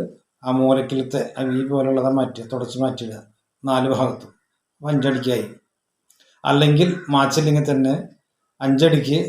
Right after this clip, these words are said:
സാധാരണ ഇടുക, അതിൽ നാല് ഭാഗം ചോമിപ്പിക്കുക. അത് ഉപയോഗിക്കുന്നില്ല. അല്ലെങ്കിൽ ചുവപ്പ് പൊടി ഇട്ടിട്ട്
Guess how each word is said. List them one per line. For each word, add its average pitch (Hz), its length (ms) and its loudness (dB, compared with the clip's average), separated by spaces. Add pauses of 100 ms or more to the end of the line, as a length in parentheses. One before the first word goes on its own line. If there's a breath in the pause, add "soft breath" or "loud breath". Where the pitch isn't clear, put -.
(140)
സാധാരണ 135 420 4
ഇടുക, 135 160 2 (220)
അതിൽ 135 160 0 (300)
നാല് 135 260 4 (100)
ഭാഗം 131 280 2 (100)
ചോമിപ്പിക്കുക. 120 580 -6 (640)
അത് 147 160 -2
ഉപയോഗിക്കുന്നില്ല. 127 600 -2 (800)
അല്ലെങ്കിൽ 143 240 0
ചുവപ്പ് 143 240 4
പൊടി 143 200 2
ഇട്ടിട്ട് 139 220 0